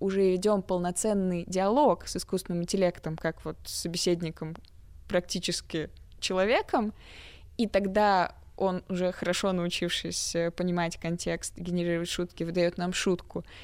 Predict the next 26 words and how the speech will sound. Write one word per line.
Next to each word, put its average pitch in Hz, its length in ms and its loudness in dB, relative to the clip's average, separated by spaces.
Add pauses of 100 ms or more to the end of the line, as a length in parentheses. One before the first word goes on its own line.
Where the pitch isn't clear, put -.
(120)
и 175 80 0
нам 180 140 2
смешно, 180 420 -2
потому 175 280 -6
что - 200 -10
это - 80 -4
взаимодействие 170 640 0
практически - 840 -4
как, - 440 -8
э, 180 380 -4
переписка 170 400 -4
с - 60 -6
человеком, 220 560 0
или 185 120 0
даже, 175 260 -2
может 170 180 -2
быть, 180 120 -12
не 180 60 -6
переписка, 214 540 -2
да, 170 160 -6
у - 20 -8
нас - 240 -12
могут 165 160 -6
быть 170 160 -12 (380)
разные 180 300 4
интерфейсы. 180 680 0